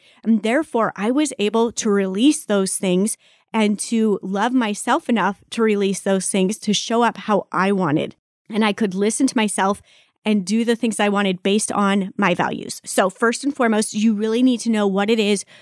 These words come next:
you want. What is the most important thing? Not how it's supposed to look. We're not getting stuck in how, the how of how you get there, but we're getting down to what it is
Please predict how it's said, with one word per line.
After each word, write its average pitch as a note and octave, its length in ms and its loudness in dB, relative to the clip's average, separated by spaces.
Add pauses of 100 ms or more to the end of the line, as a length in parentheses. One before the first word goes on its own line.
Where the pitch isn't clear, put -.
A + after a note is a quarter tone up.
(160)
you A3+ 260 2
want. G3+ 460 -6
What B3+ 200 2
is D4+ 140 -2
the C#4 100 -2
most B3 320 0
important G#3 520 0
thing? - 200 -4 (280)
Not A3+ 240 0
how D4 180 0
it's D#4 140 -4
supposed D#4 320 0
to A#3+ 80 -2
look. A#3 460 -2
We're G#3+ 100 0
not A#3 220 0
getting C4 240 0
stuck - 300 -4
in A3 120 2
how, G#3 480 0 (340)
the G#3+ 120 4
how G#3+ 640 -2
of G3+ 160 -4
how G3+ 180 -2
you G3+ 180 0
get C4+ 240 2
there, F#3+ 300 0 (280)
but A3+ 120 2
we're A3+ 160 2
getting C#4 580 0
down A3 340 0
to A3 120 -2
what G#3 200 0
it G3+ 120 0
is G3+ 240 0